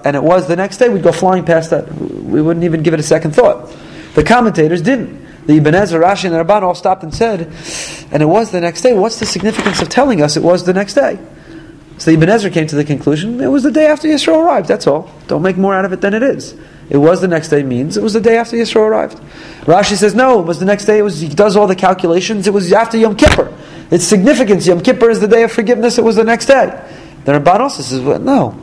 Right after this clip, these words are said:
Yom Kippur was not yet Yom Kippur. It's not about Yom Kippur. It's a Torah's way of telling us, Mimacharas, it was after the hustle and bustle of the exodus and the freedom and the fleeing and that. Now was the first opportunity of quiet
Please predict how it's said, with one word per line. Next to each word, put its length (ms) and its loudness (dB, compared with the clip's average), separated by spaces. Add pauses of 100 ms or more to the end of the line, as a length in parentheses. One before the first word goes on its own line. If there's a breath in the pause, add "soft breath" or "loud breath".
Yom 160 -2
Kippur 280 2
was 140 -4
not 160 0
yet 140 0
Yom 160 -6
Kippur. 340 -2 (460 loud breath)
It's 120 -14
not 160 4
about 220 4
Yom 160 -2
Kippur. 400 0 (320 loud breath)
It's 160 0
a 80 0
Torah's 380 2
way 160 4
of 80 -4
telling 320 0
us, 160 0
Mimacharas, 920 0
it 60 2
was 160 4
after 320 2
the 100 2
hustle 340 -2
and 120 -4
bustle 340 0
of 80 0
the 140 2
exodus 420 -2
and 80 -4
the 60 -4
freedom 340 2
and 100 -2
the 60 -2
fleeing 420 2
and 120 0
that. 280 0 (360 loud breath)
Now 340 4
was 120 2
the 80 -4
first 280 0
opportunity 540 0
of 160 0
quiet 400 4